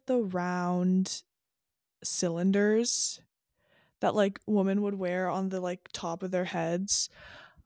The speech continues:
They're fun. That, and I love a beret. I really hope I'm saying that right. Um, but ha-, hats that aren't just, you know,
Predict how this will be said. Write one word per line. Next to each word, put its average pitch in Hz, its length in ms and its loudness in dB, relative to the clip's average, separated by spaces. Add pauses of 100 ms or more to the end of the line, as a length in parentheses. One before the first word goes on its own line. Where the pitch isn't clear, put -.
(920)
They're 240 480 6
fun. 170 760 2
That, 208 580 4
and 196 200 2
I 180 140 2
love 180 720 0 (120)
a 165 320 2 (140)
beret. 180 920 0 (960)
I 190 120 4
really 175 480 4
hope 175 240 0
I'm 170 160 -2
saying 170 460 -2
that 185 220 0
right. 202 380 2 (880)
Um, 175 720 -2
but - 160 4
ha-, - 340 -6 (220)
hats 254 400 2
that 330 140 6
aren't 269 240 0
just, 254 260 0
you 226 80 4
know, 180 540 4